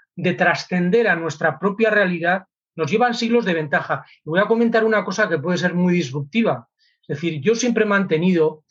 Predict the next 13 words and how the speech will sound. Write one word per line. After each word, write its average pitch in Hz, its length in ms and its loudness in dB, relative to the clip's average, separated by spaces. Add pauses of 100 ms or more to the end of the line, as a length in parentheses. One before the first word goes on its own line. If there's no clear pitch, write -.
(200)
eh, 151 560 2
por - 120 -14
ejemplo, 160 240 0
en 147 80 0
el 151 100 4
aspecto 190 400 0
de 208 80 2
religión, 147 560 -2 (240)
el 143 120 -8
cristianismo, 156 760 -2
la 147 140 0
Biblia, 147 420 -2 (320)
eh, 180 340 -2